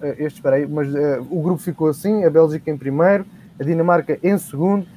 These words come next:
e depois a Finlândia e a Rússia não passaram e ficaram aqui nos últimos lugares. A Bélgica destacou-se sobre os outros por ganhar os três jogos, ah, jogar três jogos, fazer três vitórias,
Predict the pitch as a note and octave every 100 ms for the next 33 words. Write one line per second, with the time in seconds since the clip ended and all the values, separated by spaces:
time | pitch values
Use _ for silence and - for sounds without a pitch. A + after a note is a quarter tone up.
0 | - - C#3+ F3 E3+ - D#3 E3+ F3 E3+
1 | D#3 D3+ C#3 D#3 F3 - F3 - - -
2 | - E3 F#3+ F#3 D3+ C#3+ - D3+ D3+ D#3+
3 | - - - - - D3 C#3+ C#3 C#3+ C3+
4 | C#3 C3+ B2+ C#3 C3 A#2+ B2+ A#2+ C3 C#3
5 | F3 D#3 D3+ - - - - - F#3+ F3+
6 | A3+ A3 F3+ D#3+ - B2+ A2 - E3 A#3+
7 | - G3 D#3+ G3+ F#3 - D#3+ C#3+ C#3+ C#3+
8 | F3 D3+ - - - - - _ _ _
9 | _ - A#3 G#3 C3+ A#2 - D3 D#3 D#3+
10 | C#3+ C3 C#3 - E3 D#3+ C3 A#2+ D#3+ C#3+
11 | A#2+ - - - - - D3 C#3 B2+ -
12 | C#3 D#3+ C#3+ - D3+ D#3 C3+ C3 B2 C#3
13 | B2+ C3 D#3 D#3 C#3+